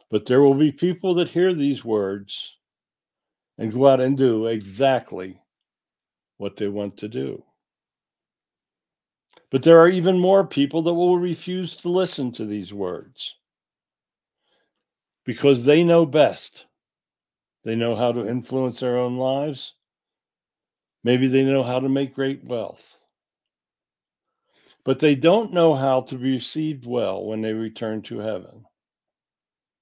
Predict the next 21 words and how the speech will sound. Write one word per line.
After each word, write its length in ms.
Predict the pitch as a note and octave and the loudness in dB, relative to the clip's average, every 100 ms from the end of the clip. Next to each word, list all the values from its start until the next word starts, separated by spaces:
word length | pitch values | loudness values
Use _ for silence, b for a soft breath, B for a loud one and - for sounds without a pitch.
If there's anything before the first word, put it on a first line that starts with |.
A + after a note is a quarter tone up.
| _ _ _ _ _ _ _ _ - | _ _ _ _ _ _ _ _ -10
Maybe 300 | G#2+ A2+ B2 | -2 0 0
they 180 | B2 C3 | 2 2
think 300 | - D3+ C#3+ | 2 -2 -2
that 140 | D3+ | -4
their 120 | C#3+ D#3 | -4 -2
great 300 | D#3 E3 D3 | 0 -2 -2
wealth 480 | E3 D3 G#2+ - | 0 2 0 -6
will 260 | A2 A2 A2 | -8 -4 -2
allow 240 | A2+ A#2 | 0 0
them 220 | A#2+ A#2+ A2+ | -2 -4 -8
to 100 | B2 | -8
buy 260 | A2+ A#2 | -4 -4
medicines 800 | A#2 C3 A#2 G2+ - - - - _ _ _ _ _ _ _ _ _ _ _ _ _ - | -2 -2 -4 -6 -14 -18 -20 -20 _ _ _ _ _ _ _ _ _ _ _ _ _ -6
that 100 | A#2+ | -4
will 300 | B2 C3 - | 0 0 0
extend 600 | C3 - - C#3+ C#3 C#3 | -4 -8 -2 4 4 4
their 140 | C3+ | 2
lives, 760 | C3+ B2+ A2+ A2 A2+ A2 - - _ _ _ _ _ _ _ _ _ _ _ _ - | 2 0 0 -2 -4 -10 -18 -20 _ _ _ _ _ _ _ _ _ _ _ _ -6
maybe 260 | A#2 A2+ | -4 -2
even 360 | B2+ C3 C3 C3+ | -2 -2 -2 -4
forever. 580 | - C#3 D3+ E3+ G2+ | 0 2 2 0 -8